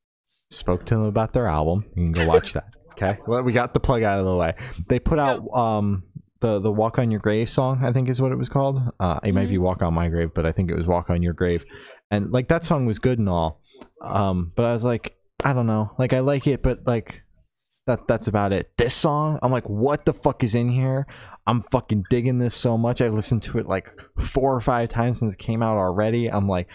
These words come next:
Speaker 2: Mm-hmm.
Speaker 1: "Put out the fucking album. Let's go. The two singles stacked. Let's, let's just put it out already. Send it to us." I'm stoked, man.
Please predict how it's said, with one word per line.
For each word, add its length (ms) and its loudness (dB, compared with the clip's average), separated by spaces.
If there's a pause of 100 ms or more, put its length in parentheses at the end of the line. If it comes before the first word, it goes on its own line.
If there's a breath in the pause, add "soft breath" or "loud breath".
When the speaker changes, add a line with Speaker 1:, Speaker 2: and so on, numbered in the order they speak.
Speaker 2:
Mm-hmm. 320 -8
Speaker 1:
"Put 160 2
out 180 0
the 80 0
fucking 460 -2
album. 480 0
Let's 260 0
go. 440 2
The 100 0
two 200 -2
singles 400 -2
stacked. 480 -2
Let's, 280 -2
let's 200 2
just 220 -2
put 140 2
it 80 2
out 240 2
already. 420 0
Send 260 0
it 120 -4
to 180 2
us." 240 0
I'm 180 0
stoked, 640 -2
man. 340 0